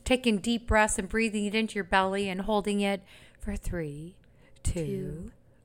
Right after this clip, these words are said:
Speaker 1: one.
Speaker 2: one.
Speaker 1: Release.
Speaker 2: Let
Speaker 1: Three,
Speaker 2: go.
Speaker 1: two. I bet you're doing that. I bet you're
Speaker 2: <laughs>
Speaker 1: doing that.
Speaker 2: I hope you are.
Speaker 1: <laughs> Yeah,
Speaker 2: With
Speaker 1: we
Speaker 2: an
Speaker 1: hope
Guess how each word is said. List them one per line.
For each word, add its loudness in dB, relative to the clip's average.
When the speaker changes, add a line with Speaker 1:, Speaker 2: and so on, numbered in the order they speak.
Speaker 1:
one. -6
Speaker 2:
one. -6
Speaker 1:
Release. -6
Speaker 2:
Let -14
Speaker 1:
Three, 0
Speaker 2:
go. -16
Speaker 1:
two. -2
I 4
bet 6
you're 4
doing 4
that. -2
I 6
bet 12
you're 2
Speaker 2:
<laughs> -
Speaker 1:
doing 2
that. 2
Speaker 2:
I 0
hope 2
you 2
are. 0
Speaker 1:
<laughs> -10
Yeah, 8
Speaker 2:
With 10
Speaker 1:
we 8
Speaker 2:
an 8
Speaker 1:
hope 10